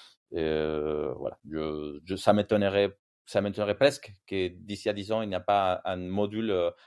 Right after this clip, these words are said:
intégré, ou qu'on puisse s'intégrer directement sur, sur un téléphone pour qu'on puisse faire nos paiements,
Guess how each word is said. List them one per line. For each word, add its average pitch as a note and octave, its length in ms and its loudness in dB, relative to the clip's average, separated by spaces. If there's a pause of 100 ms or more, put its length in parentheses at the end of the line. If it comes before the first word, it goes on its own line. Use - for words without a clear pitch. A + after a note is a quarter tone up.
intégré, G2+ 800 0
ou A#2 80 0
qu'on G#2+ 160 -2
puisse - 220 -6
s'intégrer G2 480 -2
directement F#2+ 320 -4
sur, F2+ 400 -6
sur F#2 160 -2
un F2+ 80 0
téléphone F2+ 360 -2
pour - 140 -18
qu'on E2 100 -16
puisse - 220 -12
faire F2 280 0
nos F2 120 -6
paiements, F2 540 0